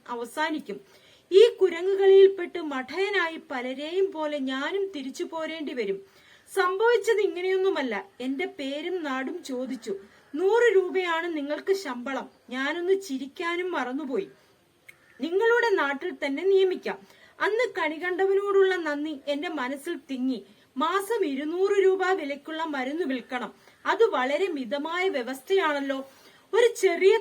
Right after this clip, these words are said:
തുക ഡെപ്പോസിറ്റ് ചെയ്യാമല്ലോ. നൂറ് രൂപ ശമ്പളം, ഇരുന്നൂറ് രൂപ വിലയ്ക്കുള്ള മരുന്നെങ്കിലും എന്നെ ഏൽപ്പിക്കും.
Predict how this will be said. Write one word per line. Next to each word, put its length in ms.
തുക 160
ഡെപ്പോസിറ്റ് 680
ചെയ്യാമല്ലോ. 720
നൂറ് 400
രൂപ 280
ശമ്പളം, 540
ഇരുന്നൂറ് 580
രൂപ 300
വിലയ്ക്കുള്ള 520
മരുന്നെങ്കിലും 800
എന്നെ 260
ഏൽപ്പിക്കും. 720